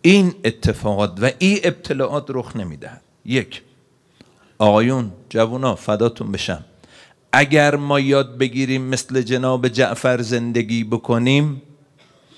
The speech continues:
تیر و ترکش به ولی جامعه و به امام زمانمون نمیخوره.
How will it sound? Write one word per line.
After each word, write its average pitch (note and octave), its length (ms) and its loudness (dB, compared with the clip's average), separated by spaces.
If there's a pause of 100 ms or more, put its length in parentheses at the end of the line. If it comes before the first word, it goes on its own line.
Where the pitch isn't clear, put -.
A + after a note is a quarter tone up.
(180)
تیر D3 340 4
و A2 160 2
ترکش A2+ 600 0
به A2 180 -6
ولی A#2+ 540 -2
جامعه A2 560 -2
و A2 140 0
به A2 260 -2
امام G#2 320 0
زمانمون B2 680 -4
نمیخوره. E2+ 500 -10